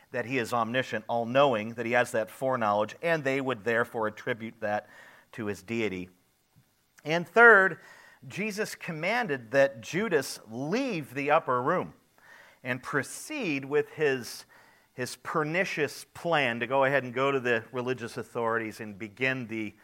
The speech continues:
process of, of, uh, you know, getting Jesus to the cross, if you will. In the next section, Jesus points to the glory that awaits him. He issues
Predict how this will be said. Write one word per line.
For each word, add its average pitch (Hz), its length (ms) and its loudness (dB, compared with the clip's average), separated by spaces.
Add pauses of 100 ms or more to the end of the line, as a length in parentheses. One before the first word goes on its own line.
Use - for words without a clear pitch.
(400)
process 127 680 0
of, 98 280 -4
of, 101 440 -4
uh, 90 280 -6 (720)
you 110 80 -12
know, 104 100 -4
getting 113 320 -6
Jesus 98 440 -12
to - 120 -12
the 90 80 -14
cross, 101 540 -2
if - 100 -14
you 90 100 -10
will. 90 220 -8 (800)
In 180 140 4
the 185 100 10
next 214 460 8
section, 147 640 4
Jesus 156 640 -8
points 180 440 0
to 165 120 -4
the 147 120 0
glory 170 720 4 (320)
that 165 120 6
awaits 180 440 6
him. 147 300 2 (880)
He 175 200 0
issues 196 680 -2